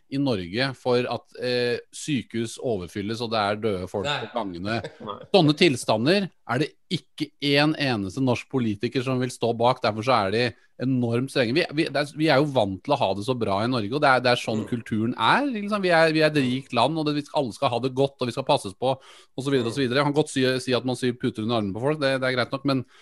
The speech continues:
Speaker 1: men, eh, altså, en, en, en norsk politiker ville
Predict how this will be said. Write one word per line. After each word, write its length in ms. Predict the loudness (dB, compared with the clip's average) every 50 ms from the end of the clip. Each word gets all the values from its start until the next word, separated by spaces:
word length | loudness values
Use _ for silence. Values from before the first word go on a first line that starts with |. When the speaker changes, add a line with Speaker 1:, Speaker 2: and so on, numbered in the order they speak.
| -20 -20 _ _ _ _ _
Speaker 1:
men, 200 | 2 2 4 4 4
eh, 800 | 4 4 4 4 2 2 0 -2 -4 -8 _ _ _ _ -20 -20 -20 _ _ _ -14
altså, 300 | -4 2 2 2 2 0 -6 -16 _ _ _ _ _ _ _ _ _ _ _ -8
en, 140 | -8 -4 -4
en, 140 | -4 -4 0
en 140 | 0 2 4
norsk 220 | 4 2 2 0 -4
politiker 400 | -2 0 0 0 0 -2 -2 -2
ville 160 | 0 0 0